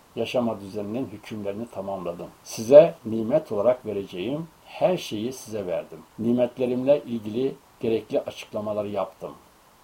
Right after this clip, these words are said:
Sizin için barışı, esenliği, huzuru, yaşam düzeni olarak beğendim. Artık barışa, esenliğe, huzura, yani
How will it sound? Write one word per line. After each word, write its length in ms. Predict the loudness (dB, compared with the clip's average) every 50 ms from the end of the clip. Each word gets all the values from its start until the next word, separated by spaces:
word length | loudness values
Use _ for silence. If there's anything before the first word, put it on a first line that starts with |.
| -20 -18
Sizin 300 | -14 -8 -4 -2 -2 -2
için 480 | -2 -2 -4 -6 -6 -6 -8 -8 -6
barışı, 540 | -4 -4 -2 -4 -6 -10 -8 -6 -4 -4 -6 -6 -10 -18 -20 -20 -20 -16 -12 -12
esenliği, 580 | -10 -8 -6 -4 -4 -4 -4 -6 -6 -6 -8
huzuru, 720 | -8 -12 -14 -16 -12 -10 -10 -8 -8 -6 -4 -4 -4 -4 -6 -10 -20 -20 -20 _ -12
yaşam 440 | -12 -10 -8 -6 -2 0 0 0 0
düzeni 280 | -2 -4 -4 -4 -2 -2
olarak 380 | -2 -2 0 0 -2 -2 -4
beğendim. 400 | -6 -4 -4 -4 -4 -6 -12 -16 -18 -20 -20 -20 -20 -20 -20 -20 -20 -20 -20 -20 -10 _ 2
Artık 380 | 2 2 2 0 -4 -6 -6 -6 -10 -20 -20 -20 -18 -8
barışa, 600 | -4 -4 -2 -2 -4 -6 -2 0 2 4 4 2 0 -6 -12
esenliğe, 680 | -12 -12 -8 -2 -2 -2 0 -2 -2 -2 -2 0 -2 -2 -4
huzura, 600 | -10 -16 -14 -12 -10 -8 -2 0 2 2 2 0 -4 -14 -20 -20 -20 -20 -20 -10 -4
yani 340 | -2 0 0 0 -2 -6